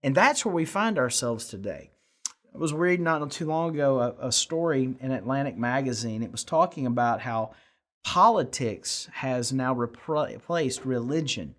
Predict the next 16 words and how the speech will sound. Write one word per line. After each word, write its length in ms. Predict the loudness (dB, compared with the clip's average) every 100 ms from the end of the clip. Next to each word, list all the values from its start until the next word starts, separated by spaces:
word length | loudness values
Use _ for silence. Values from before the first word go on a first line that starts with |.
| _ _ _ _ -2
In 100 | 0
fact, 460 | 8 8 8 2 -18 _
in 120 | -4
our, 100 | -4
in 100 | 0
our 120 | 0 0
culture, 520 | 2 0 0 -6 -10 _ -6
you 80 | 0
do 100 | 4
realize 400 | 8 8 8 4
that 220 | 0 -2
between 320 | -6 -4 -2
nineteen 400 | -2 -4 -4 -6
fifty-seven 580 | -6 -6 -4 -2 0 0
and 80 | 0
nineteen 640 | 0 -4 -6 -2 -2